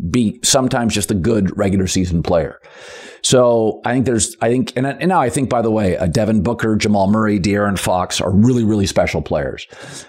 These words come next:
But I, I kind of, after watching these playoffs, I think there's, there's just ten guys that feel to me different in the league. And, uh, Jokic, Giannis, Steph, and Luka,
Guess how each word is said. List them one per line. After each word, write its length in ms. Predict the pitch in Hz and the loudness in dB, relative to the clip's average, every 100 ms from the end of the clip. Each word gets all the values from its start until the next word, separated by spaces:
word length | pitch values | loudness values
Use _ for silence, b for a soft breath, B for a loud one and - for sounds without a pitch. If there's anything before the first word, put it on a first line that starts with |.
| B | B
But 100 | 131 | 2
I, 140 | 131 123 | 2 0
I 80 | 123 | -2
kind 260 | 139 143 | -2 -2
of, 120 | 107 | -4
after 240 | 110 113 127 | -2 -2 0
watching 320 | 117 117 120 | 0 0 0
these 160 | 113 107 | 0 0
playoffs, 480 | 117 117 92 90 | 0 2 2 2
I 40 | 98 | 0
think 180 | 117 113 | 0 0
there's, 340 | 110 107 - | 2 2 0
there's 240 | 104 98 | -2 -2
just 400 | - - 104 - | -4 -4 -4 0
ten 240 | - 113 120 | 0 2 2
guys 300 | 101 104 110 | 2 0 -2
that 120 | - | -4
feel 260 | - 107 92 | -2 0 0
to 120 | 110 | 0
me 160 | 104 98 | 0 0
different 400 | 80 98 104 104 | 0 -2 0 0
in 80 | |
the 80 | 107 | 2
league. 380 | 107 120 87 - B B B B B B | 2 0 -2 -8 B B B B B B
And, 420 | 92 98 92 87 90 | 0 2 4 2 2
uh, 360 | 87 80 73 - | 0 -2 -4 0
Jokic, 540 | 90 110 - 110 - | 0 2 0 -2 0
Giannis, 360 | 95 98 107 101 | 0 2 2 0
Steph, 380 | - 98 98 - | -2 0 -2 0
and 140 | 92 | 0
Luka, 480 | 92 95 107 92 92 | 0 0 0 0 0